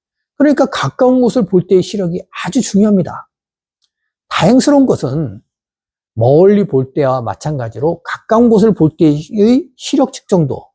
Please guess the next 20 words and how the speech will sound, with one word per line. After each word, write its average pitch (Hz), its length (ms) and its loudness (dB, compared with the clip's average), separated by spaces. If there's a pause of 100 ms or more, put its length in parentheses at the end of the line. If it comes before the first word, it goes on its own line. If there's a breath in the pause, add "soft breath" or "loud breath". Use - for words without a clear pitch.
(180)
검안 196 360 0
장비를 202 340 2
이용하면 123 380 -4
됩니다. 101 320 -18 (1700)
자, - 360 -4 (320)
초점이 277 440 2
두 - 140 -2
개라도 196 380 4
시력 254 300 -4
검사를 165 340 -6
똑같이 - 380 -18
하고 131 200 -16 (600)
안경테를 220 720 2
고르고 107 360 -8 (760)
안경테가 240 600 4
흘러내리지 226 680 2
않게 180 380 0
맞춰주는 185 520 -2
것 135 220 -6
등은 110 280 -8